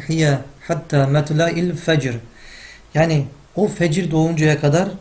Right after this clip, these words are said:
bir selamettir. Fecir nedir? Sabah namazını kıldık güneşin doğduğu ana kadar. Artık Ramazan'ın son onuna girdik. Ve Kadir Gecesi, Rabbimiz bu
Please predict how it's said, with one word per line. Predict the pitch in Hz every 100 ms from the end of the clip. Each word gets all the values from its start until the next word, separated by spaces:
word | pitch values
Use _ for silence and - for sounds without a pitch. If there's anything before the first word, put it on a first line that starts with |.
| - - - -
bir | 175
selamettir. | - - 151 147 151 151 139 110 - - - - - - - - - - - -
Fecir | - - 185 202 190
nedir? | 190 196 208 - - -
Sabah | - - 170 190 - - - -
namazını | - 156 156 143 143 135
kıldık | 180 175 175 -
güneşin | 175 180 170 170 156
doğduğu | 175 180 175 170
ana | 156 151
kadar. | 143 117 107 - - - - - - - -
Artık | 180 190 - 185 185 - - - - -
Ramazan'ın | 147 147 147 160
son | 160 165
onuna | 151 151
girdik. | 147 127 117 113 - - - - - -
Ve | 151
Kadir | - 147 147
Gecesi, | 160 156 139 - 147 160
Rabbimiz | 143 147 147 156 147 143
bu | 165 170